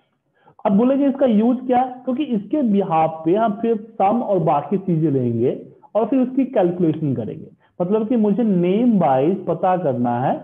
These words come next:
name wise पता करना है कि कितना total उसने लिया और slab incentive, ये सब चीजें देनी है हमें, जो कि हम इसमें नहीं दे सकते,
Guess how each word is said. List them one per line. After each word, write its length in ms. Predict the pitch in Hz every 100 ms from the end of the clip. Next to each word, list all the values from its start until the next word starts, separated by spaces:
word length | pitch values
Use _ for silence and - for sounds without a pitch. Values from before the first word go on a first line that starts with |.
| - _ _ _ _ _ _ _ _ _ _ _ _ -
name 260 | 147 180
wise 240 | 151 131 160 -
पता 240 | 139 123
करना 320 | 117 113 123
है 140 | 143 214 247 _ _ -
कि 80 | 208
कितना 400 | 208 208 220 220 220
total 400 | 175 156 175 185
उसने 260 | 180 185 180
लिया 360 | 170 165 160 180 - - _ _ _ _ _ _ _ -
और 120 | 175
slab 420 | 180 185 160 170
incentive, 880 | 180 175 170 170 160 160 180 180 - 196
ये 80 | 202
सब 180 | 202 202
चीजें 240 | 190 160
देनी 280 | 127 117 107
है 80 | 101
हमें, 160 | 104 - _ _ _ _ _ _ _ _ _ _ _ _ _ _ _ _ _ _ 156
जो 220 | 175 220
कि 100 | 262
हम 140 | 277
इसमें 300 | 233 202 240
नहीं 140 | 247 220
दे 140 | 139
सकते, 380 | - - -